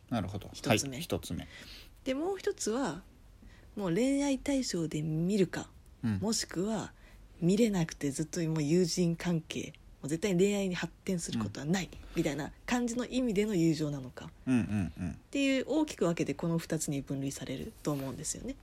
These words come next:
Speaker 1: そうですね。
Speaker 2: うん。
Speaker 1: うんうん。
Speaker 2: で、我々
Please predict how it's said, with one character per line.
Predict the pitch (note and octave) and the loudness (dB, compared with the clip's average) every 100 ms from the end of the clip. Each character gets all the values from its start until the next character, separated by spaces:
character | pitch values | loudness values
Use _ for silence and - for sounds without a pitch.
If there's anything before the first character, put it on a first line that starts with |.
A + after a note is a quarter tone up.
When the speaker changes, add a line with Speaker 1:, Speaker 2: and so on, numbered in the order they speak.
| - - - - | -20 -20 -20 -10
Speaker 1:
そ | - - E3 D3+ | -6 4 6 6
う | |
で | - | 4
す | - | -2
ね。 | G2 B2+ D#3 D#3 | 2 4 4 2
Speaker 2:
う | - | 0
ん。 | |
Speaker 1:
う | |
ん | G#2+ | 2
う | F#2+ G2 | 4 2
ん。 | - - - - - - - - - - | 0 -8 -20 -20 -20 -20 -18 -18 -18 -4
Speaker 2:
で、 | B3+ B3 | 2 2
我 | A#3 D4+ | 2 2
々 | F4+ | 0